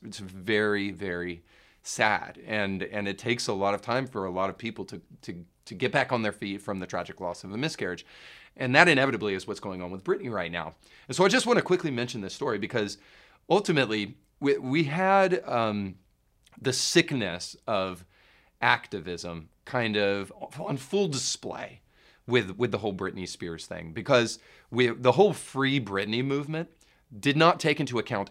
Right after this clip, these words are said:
at all if Britney Spears was actually in her right mind and was capable of caring for herself, much less caring for her children. They were only concerned in the, in the moral position of trying to free Britney so that,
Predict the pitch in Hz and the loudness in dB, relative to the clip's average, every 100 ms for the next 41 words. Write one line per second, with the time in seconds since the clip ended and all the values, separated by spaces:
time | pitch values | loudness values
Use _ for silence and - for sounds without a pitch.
0 | - 107 - 127 107 101 - 104 - 117 | 0 0 2 0 0 0 -4 -6 -2 -2
1 | 107 - - 98 101 98 - 123 127 - | -2 -6 -4 -4 -4 -8 -2 -2 -2 -6
2 | 107 110 113 98 101 87 90 95 92 87 | -8 -8 -8 -6 -4 -2 -2 -2 -2 -2
3 | 85 87 - - 123 127 101 90 85 - | -4 -8 -10 -6 -6 -4 -6 -6 -8 -10
4 | - - - - 101 92 85 - - 127 | -20 -20 -20 -2 0 2 -2 -6 -2 0
5 | 120 110 98 98 - 98 - 98 - 95 | 0 -4 -6 -6 -2 -2 -2 -6 -4 -4
6 | 92 - - 92 85 98 - 92 - - | -6 -6 -8 -8 -8 -10 -12 -12 -6 -2
7 | 127 98 80 - - - _ 131 120 - | -2 -2 -8 -14 -20 -20 _ 4 6 4
8 | 147 185 180 165 120 - 117 110 110 107 | 6 8 8 6 0 0 0 2 0 0
9 | 101 95 - - - 110 104 101 101 113 | 0 -2 -6 -20 -4 0 0 2 0 0
10 | 117 127 139 143 135 131 120 120 - - | 0 6 8 10 10 10 8 6 0 -4
11 | 117 120 120 - 98 92 - 98 90 - | -2 0 2 0 -2 -4 0 0 0 -2
12 | 107 101 98 104 92 - - 131 123 101 | 0 0 -2 -4 -6 -6 -4 0 0 0
13 | 117 117 104 101 110 98 95 92 | -2 -2 -4 -4 -4 -2 -2 -4